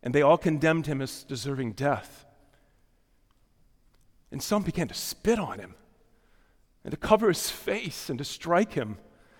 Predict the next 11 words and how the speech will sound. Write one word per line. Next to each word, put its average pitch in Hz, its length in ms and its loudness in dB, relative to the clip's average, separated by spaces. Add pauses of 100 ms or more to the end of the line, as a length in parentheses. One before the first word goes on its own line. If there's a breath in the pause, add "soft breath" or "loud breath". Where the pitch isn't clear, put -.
(140 soft breath)
saying 226 400 4
to 170 60 4
him, 151 140 2
"Prophesy!" 214 1000 8 (1900)
And 190 80 -6
the 185 60 -4
guards 185 400 4
received 208 420 -4
him 156 100 -2
with 131 160 -6
blows. 139 720 -6